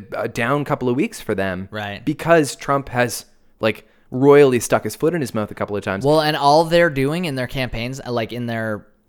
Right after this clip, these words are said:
Speaker 2: T V ads and stuff now, are basically taking sound bites of what he said and saying, like, "Trump said that he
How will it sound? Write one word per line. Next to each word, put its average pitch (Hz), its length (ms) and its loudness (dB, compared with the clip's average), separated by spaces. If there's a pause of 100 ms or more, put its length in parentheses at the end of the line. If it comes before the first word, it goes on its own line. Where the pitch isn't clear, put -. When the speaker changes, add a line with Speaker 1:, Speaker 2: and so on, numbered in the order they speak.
Speaker 2:
T 127 200 -6
V 110 180 -6
ads 120 260 -6
and 135 100 -8
stuff 131 280 -4
now, 143 440 -6
are 123 160 -4
basically 123 420 -4
taking 113 400 -6
sound 110 300 -6
bites 104 280 -6
of 107 160 -12
what 101 200 -8
he 107 160 -10
said 90 440 -8 (160)
and 127 220 -4
saying, 123 340 -2
like, 113 260 -6 (220)
"Trump 214 300 2
said 117 500 0
that 120 380 -2
he 120 300 -8